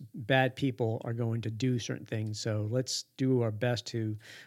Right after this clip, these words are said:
watch out for one another, um, and, and try to be safe, uh, and, and make sure that we all finish our runs. That being said,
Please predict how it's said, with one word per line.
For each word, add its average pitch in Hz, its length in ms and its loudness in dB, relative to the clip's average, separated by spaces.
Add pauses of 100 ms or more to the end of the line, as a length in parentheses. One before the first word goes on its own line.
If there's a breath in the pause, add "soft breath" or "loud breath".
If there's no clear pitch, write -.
watch 139 280 4
out 135 180 8
for 135 160 6
one 127 160 4
another, 123 560 4
um, 107 460 0
and, 113 480 2 (100)
and 107 240 -2
try 127 160 2
to 113 180 0 (200)
be 127 160 2
safe, 117 600 0
uh, 113 340 -2
and, 107 380 -4
and 107 220 -4
make 113 140 -4
sure - 180 -4
that 110 400 -4 (460 loud breath)
we 123 160 4
all 131 640 6
finish 113 420 0 (140)
our 113 160 0
runs. 110 480 -4 (880)
That 135 240 8
being 135 180 6
said, 147 380 6